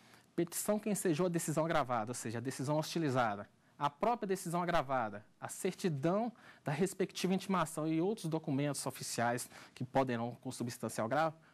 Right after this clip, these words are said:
o agravo do instrumento, poderão ser declarados como inexistente. O que que é isso? Qual a importância disso? Qual que é a importância da declaração da inexistência? A declaração de inexistência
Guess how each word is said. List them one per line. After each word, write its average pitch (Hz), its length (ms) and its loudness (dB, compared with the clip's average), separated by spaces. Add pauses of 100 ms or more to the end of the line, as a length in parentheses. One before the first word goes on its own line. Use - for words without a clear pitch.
o 104 120 -2
agravo 107 360 0
do 113 40 -10
instrumento, 143 400 -4
poderão 175 540 2 (280)
ser - 200 0
declarados 151 520 2
como 175 160 -2
inexistente. 175 680 0 (880)
O - 40 -20
que - 120 -14
que - 120 0
é 277 140 6
isso? 190 300 2 (200)
Qual 247 160 2
a 269 40 4
importância 190 600 0
disso? 117 380 0
Qual 226 240 0
que 226 100 -2
é - 20 2
a - 20 4
importância 185 680 -2
da 170 120 2
declaração 151 760 0
da 147 160 0 (400)
inexistência? 151 1160 0 (920)
A - 80 4
declaração 185 600 2
de 123 60 -4
inexistência 117 680 -6